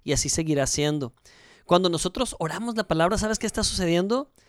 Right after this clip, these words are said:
Estamos invitando a Dios a cooperar en nuestras vidas, aunque en realidad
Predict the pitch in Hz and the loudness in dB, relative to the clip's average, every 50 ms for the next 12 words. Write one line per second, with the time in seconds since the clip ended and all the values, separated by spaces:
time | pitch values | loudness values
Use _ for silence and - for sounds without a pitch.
0 | _ _ _ - _ - 151 - - 170 185 208 240 - - - 202 180 160 151 | _ _ _ -16 _ -6 -2 2 2 2 4 4 2 0 2 2 4 4 4 2
1 | - - 170 180 190 196 220 214 208 196 214 220 208 - - 180 160 - - 151 | 2 2 2 2 4 6 6 6 8 8 6 6 4 0 -2 -4 -2 0 -2 2
2 | - - 139 135 143 151 175 190 196 185 160 - 156 143 131 127 151 175 180 160 | 4 4 6 8 8 6 6 6 4 4 2 0 -2 -2 0 0 2 2 2 2
3 | 127 123 - - - _ _ _ _ _ _ _ _ _ _ _ 175 175 180 165 | 0 -2 -6 -10 -12 _ _ _ _ _ _ _ _ _ _ _ 0 0 0 2
4 | - 180 160 151 165 165 160 156 151 147 151 170 185 185 | 0 -2 0 2 2 2 4 4 6 6 6 6 6 4